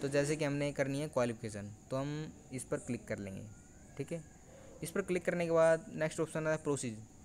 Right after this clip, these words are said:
proceed इस, इस button पर click कर लेंगे। इस पर click करने के बाद आपकी family ID detail पूछी जाती है इसमें। अगर आपने family ID update नहीं की तो जल्द से जल्द अपनी family ID update कर लें। ठीक है,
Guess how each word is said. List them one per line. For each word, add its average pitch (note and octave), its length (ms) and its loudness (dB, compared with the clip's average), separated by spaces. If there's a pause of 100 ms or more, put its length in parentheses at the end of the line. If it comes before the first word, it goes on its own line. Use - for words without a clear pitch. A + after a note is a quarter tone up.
(200)
proceed E3+ 320 4
इस, F#3 140 0 (180)
इस E3 140 -2
button D3+ 220 2
पर F#3 140 -2
click B2 260 -4
कर A2 160 -2
लेंगे। G2+ 240 -8 (1400)
इस F#3+ 100 -6
पर G#3+ 140 2
click G#3+ 240 -2
करने F3 220 0
के F3 60 -4
बाद E3+ 440 6
आपकी D3 280 -4
family D#3 360 0
ID D#3+ 240 2
detail D3+ 280 -4 (240)
पूछी D3 220 -6
जाती C#3 220 0
है C#3 60 -2
इसमें। C#3+ 260 -6 (140)
अगर C3 220 0
आपने C3 220 -2
family B2+ 260 0
ID B2 160 2
update C3 300 -2
नहीं D3+ 160 -2
की D#3+ 60 0
तो D3 80 0
जल्द B2 200 -2
से B2 100 -6
जल्द A#2+ 120 -2
अपनी A#2+ 200 -4
family A2+ 280 -4
ID B2+ 140 -2
update B2+ 320 -2
कर G#2+ 140 -8
लें। G#2 140 -12 (800)
ठीक E3 160 0
है, F3+ 100 -4